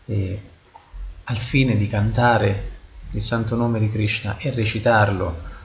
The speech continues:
in compagnia dei devoti, eh, per migliorare sempre di più la propria attitudine.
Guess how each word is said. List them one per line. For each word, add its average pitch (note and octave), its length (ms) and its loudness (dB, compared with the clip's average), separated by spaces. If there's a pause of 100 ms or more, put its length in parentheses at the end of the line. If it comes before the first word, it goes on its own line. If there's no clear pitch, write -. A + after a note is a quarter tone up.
(160)
in A2 120 0
compagnia A2+ 640 2
dei G2+ 100 2
devoti, G#2 640 2 (720)
eh, F#2 680 -4 (1800)
per B2 120 -2
migliorare A#2 500 2
sempre A#2 280 -2
di A#2 80 -2
più B2+ 140 -2
la A2 100 2
propria A2 240 0
attitudine. A2 880 -2